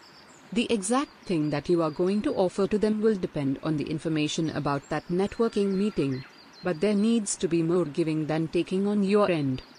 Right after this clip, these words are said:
This sweetens the deal for the other side and makes it feel less like you begging and more like you trying to look out for the other person and give them what they need. Mastering virtual etiquette is going to be an important part of the whole process,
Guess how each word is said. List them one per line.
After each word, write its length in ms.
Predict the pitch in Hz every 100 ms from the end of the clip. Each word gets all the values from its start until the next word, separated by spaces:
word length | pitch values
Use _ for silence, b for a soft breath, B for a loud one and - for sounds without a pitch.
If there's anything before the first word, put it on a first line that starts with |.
| - - 165
This 220 | 196 -
sweetens 460 | - 180 185 208
the 100 | -
deal 260 | 147 160 160
for 160 | - 208
the 140 | 208
other 240 | 214 214 247
side 400 | - 165 143 -
and 200 | 170 170
makes 360 | 170 156 - -
it 100 | -
feel 260 | - 226 226
less 320 | 208 220 -
like 220 | 170 -
you 80 | 156
begging 540 | 135 160 147 139 135 -
and 180 | 170
more 180 | 170 180
like 280 | 165 170 -
you 120 | 185
trying 340 | - 175 151 151
to 80 | 160
look 220 | 151 -
out 200 | 151 147
for 160 | - 208
the 160 | 220
other 200 | 233 294
person 520 | 277 220 - 151 139 -
and 200 | 170 151
give 200 | 170 -
them 220 | 165 160
what 220 | 143 151
they 120 | 185
need. 400 | 180 156 135 123 - - - - - - -
Mastering 640 | 160 156 - 160 156 143
virtual 480 | 143 139 190 190 180
etiquette 400 | 165 - 180 -
is 160 | 156
going 280 | - 165 165
to 100 | 165
be 200 | 156 165
an 140 | 156 -
important 640 | 180 175 226 226 254 -
part 220 | 151 147
of 100 | 151
the 80 | 151
whole 300 | 131 190 220
process, 720 | - 196 185 - - - -